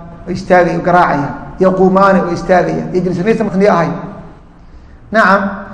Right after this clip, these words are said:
laakiin tasniyadani ficilka maahane, waa damiirka weeye. Ficilka iyo damiirku laba shay bay kala yihiin. Yadribaani, ficilka waxaa ugu dambeeya maxay? Ba'da ugu dambaysa. Alifkan la socda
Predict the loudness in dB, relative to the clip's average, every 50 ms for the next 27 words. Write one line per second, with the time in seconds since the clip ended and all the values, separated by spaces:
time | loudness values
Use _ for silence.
0 | -18 -18 -18 -20 -20 -20 -16 -6 -2 0 0 0 0 -2 -2 -4 -4 -4 -2 0
1 | 0 0 0 0 -4 -4 -2 0 2 2 2 0 0 0 2 4 4 6 6 4
2 | 4 2 0 -4 -6 -10 -12 -14 -16 -18 -20 -20 -20 -20 -20 -20 -20 -20 -10 -2
3 | 2 4 4 4 4 2 2 4 2 2 0 0 -6 -6 -8 -8 -10 -12 -14 -16
4 | -18 -20 -20 -20 -20 -20 -20 -20 -20 -20 -10 -2 0 2 2 2 2 4 2 2
5 | 4 2 2 2 2 2 4 6 6 6 6 6 4 4 4 2 2 0 0 0
6 | 0 0 0 0 0 -2 -4 -6 -10 -12 -14 -16 -18 -20 -20 -4 2 4 4 4
7 | 6 4 4 6 6 6 4 4 2 0 -2 -4 -6 -10 -14 -16 -16 -18 -20 -20
8 | -12 -4 2 4 6 6 6 4 4 4 6 6 4 4 4 2 2 4 4 4
9 | 4 4 2 0 0 -2 -4 -8 -10 -14 -16 -18 -20 -20 -20 -20 -8 0 2 4
10 | 6 6 6 4 6 4 2 2 0 -2 -4 -6 -10 -14 -14 -16 -18 -18 -20 -20
11 | -20 -20 -20 -20 -20 -20 -20 -20 -20 -20 -20 -20 -20 -20 -10 -2 4 4 4 6
12 | 4 2 4 4 4 4 4 0 -4 -8 -10 -14 -12 -4 0 2 2 4 4 4
13 | 4 6 4 4